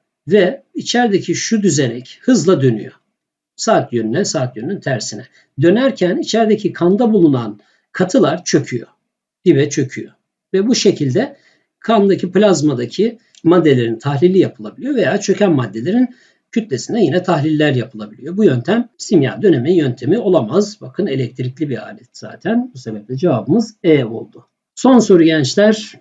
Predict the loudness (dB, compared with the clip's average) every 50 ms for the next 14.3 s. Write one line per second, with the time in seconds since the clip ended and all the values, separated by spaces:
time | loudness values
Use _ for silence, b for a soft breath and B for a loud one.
0 | 0 4 4 6 6 6 6 6 6 6 4 4 2 2 4 4 6 6 6 6
1 | 6 4 4 2 2 4 4 4 4 4 2 0 2 2 2 2 4 4 4 2
2 | 2 0 -2 0 0 2 2 2 2 2 2 2 2 2 2 0 0 0 0 -2
3 | 0 0 0 2 2 2 2 0 0 0 0 -2 -4 -4 -4 -2 -2 -2 -2 -4
4 | -6 -4 -2 -2 0 0 -2 -4 -4 -6 -6 -8 -8 -8 -10 -12 -12 -16 -14 -14
5 | -10 -2 2 4 4 4 4 2 4 4 6 8 8 6 6 4 -2 -16 -20 _
6 | _ _ _ 0 0 0 2 2 0 2 4 4 4 2 2 -2 -2 -2 -2 -6
7 | -8 -10 -12 _ _ _ _ _ -8 -4 0 2 2 4 2 2 0 -2 -4 -2
8 | 2 4 4 4 4 4 2 2 2 2 2 0 -2 0 0 0 0 2 2 2
9 | 2 0 -2 -4 -2 2 2 2 2 2 0 -4 -4 -4 -2 -2 -2 0 2 2
10 | 0 0 -2 -6 -8 -10 _ _ _ _ _ _ _ _ -8 -6 -6 -4 -4 -4
11 | -2 0 2 4 4 4 2 0 -4 -2 -2 0 2 6 6 6 6 6 4 2
12 | 2 0 -6 -8 -8 -6 -4 -4 -4 -4 -4 -6 -6 -8 -8 -8 -8 -10 -10 -10
13 | -10 -10 -14 -14 -14 -14 -14 -14 -12 -8 -6 -6 -4 0 2 2 2 2 2 -2
14 | -8 -10 -10 -10 -10 -12